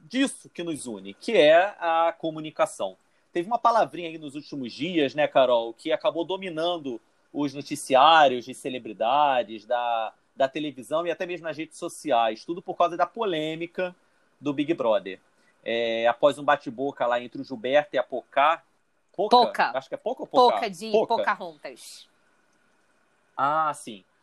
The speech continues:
Speaker 1: Uma dúvida acabou tomando conta dos telespectadores do programa, né? O significado da palavra basculho. No meio de uma briga, o Gilberto falou... é... deixa eu pegar aqui a aspa,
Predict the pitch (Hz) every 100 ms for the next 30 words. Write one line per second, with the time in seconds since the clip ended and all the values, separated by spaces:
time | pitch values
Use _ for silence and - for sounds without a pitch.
0 | _ 139 160 151 170 190 180 175 175 180
1 | 190 214 - 170 170 151 123 120 135 127
2 | - 131 - 120 123 117 120 143 117 110
3 | 104 107 110 131 131 - 143 139 135 -
4 | 131 135 135 127 139 151 - _ 127 127
5 | 101 98 _ _ _ 131 135 170 202 165
6 | 156 127 147 156 147 143 135 139 139 -
7 | 143 131 123 110 104 _ _ _ 120 120
8 | 120 120 117 113 113 107 107 117 139 131
9 | 123 - 117 101 -